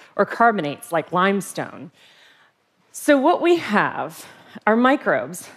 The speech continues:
that are really, really slow, like rocks, that get their energy from rocks,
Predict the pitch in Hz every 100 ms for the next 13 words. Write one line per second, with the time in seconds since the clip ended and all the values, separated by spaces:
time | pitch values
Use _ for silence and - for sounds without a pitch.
0 | - 185 185 202 254 339 349 320 277 294
1 | 294 262 196 - 247 214 147 131 180 180
2 | _ _ _ _ _ _ _ _ - 156
3 | - 151 135 139 - - - _ _ _
4 | _ - - - _ _ _ _ _ 180
5 | 220 214 - - 330 254 233 269 294 233
6 | 170 160 185 - _ _ _ _ _ -
7 | 233 185 170 156 127 - - - -